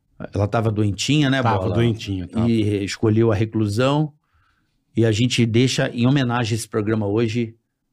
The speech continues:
Speaker 1: o Tica, especialmente para Rita Lee, Palmeirinha e Heraldo Fantini. Tá bom?
Speaker 2: Boa, cara,
Speaker 1: A gente
Speaker 2: então mandou
Speaker 1: começou
Speaker 2: bem.
Speaker 1: de um jeito hoje, né?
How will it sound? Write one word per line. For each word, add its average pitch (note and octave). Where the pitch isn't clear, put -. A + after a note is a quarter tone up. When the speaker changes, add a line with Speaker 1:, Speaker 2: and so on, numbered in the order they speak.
Speaker 1:
o G2
Tica, A2+
especialmente A#2
para G#2
Rita D3+
Lee, A#2+
Palmeirinha A2+
e A2+
Heraldo A2
Fantini. -
Tá F2
bom? G#3
Speaker 2:
Boa, D#3
cara, G#2+
Speaker 1:
A G2+
gente -
Speaker 2:
então B2+
mandou F3+
Speaker 1:
começou F3
Speaker 2:
bem. A#3
Speaker 1:
de G3+
um F3
jeito E3
hoje, B2
né? C3+